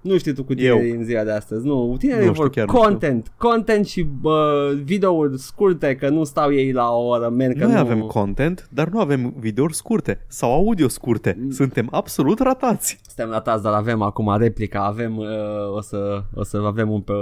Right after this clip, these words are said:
Speaker 1: un personaj, o să apară, o să, să vorbim cu el, să apară și el, uh, la un moment dat live, uh, dar, uh, o să vină Tavi Spike, că este streamer român, nu știu, ați auzit încă de el, dar, uh, s-a lansat de ceva timp.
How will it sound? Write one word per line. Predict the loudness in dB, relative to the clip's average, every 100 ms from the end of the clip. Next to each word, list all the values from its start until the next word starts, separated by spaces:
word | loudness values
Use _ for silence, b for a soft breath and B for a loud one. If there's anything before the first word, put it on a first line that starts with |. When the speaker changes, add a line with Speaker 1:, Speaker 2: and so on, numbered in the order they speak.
| -2
Speaker 1:
un | -4
personaj, | -6 -8 -6 -6 -6
o | -8
să | -10
apară, | -6 -4 -6
o |
să, | -8
să | -10
vorbim | -8 -6 -6
cu | -6
el, | -6
să | -6
apară | -8 -6 -8
și | -8
el, | -8 -8
uh, | -8
la | -8
un | -8
moment | -8 -6
dat | -6 -6
live, | -6 -6 -8 -12 B B
uh, | -6 -4 -2
dar, | -2 -2 -2
uh, | -2 -2
o |
să | -2 -2
vină | -2 -2
Tavi | -2 -4 -6
Spike, | -4 -2 -2
că | -2 -4
este | -4 -6 -10
streamer | -10 -6 -6 -4
român, | -4 -4 -2 -2
nu | -2
știu, | -4 -4
ați | -4
auzit | -4 -4 -6
încă | -8 -8
de | -6
el, | -6
dar, | -4 -4 -4
uh, | -4 -6 -8 -8
s-a | -6
lansat | -6 -6 -6
de | -6
ceva | -6 -8 -6
timp. | -6 -6